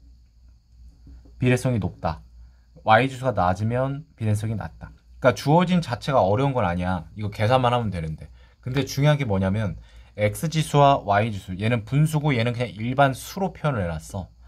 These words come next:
그래서 이거, 왜냐면 Y지수가 높-, 크면 비례성이 높다고 했죠. 음. 그러니까 얘가 노-, 크다는 건 무슨 소리냐면 이 제곱한 값의 합이 가장 작다를 의미해요. 작을수록 큰 거니까. 그러니까 이게 이제 이거 헷갈리면 큰일 나는 거죠.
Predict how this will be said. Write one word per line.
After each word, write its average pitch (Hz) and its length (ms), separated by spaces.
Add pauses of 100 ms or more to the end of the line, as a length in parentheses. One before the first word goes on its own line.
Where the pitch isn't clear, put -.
(240)
그래서 120 280
이거, 110 280 (480)
왜냐면 120 560
Y지수가 139 520
높-, 107 260 (560)
크면 175 560 (160)
비례성이 135 340
높다고 104 380
했죠. 73 260 (380)
음. 87 260 (320)
그러니까 151 120
얘가 139 160
노-, 107 200 (380)
크다는 240 380
건 147 120
무슨 107 200
소리냐면 95 540 (300)
이 156 240
제곱한 143 640
값의 135 440
합이 143 240
가장 107 360
작다를 120 840
의미해요. 95 560
작을수록 139 640
큰 - 160
거니까. 123 420 (320)
그러니까 151 140
이게 135 240
이제 117 140
이거 107 260
헷갈리면 127 580
큰일 170 220
나는 92 240
거죠. 87 260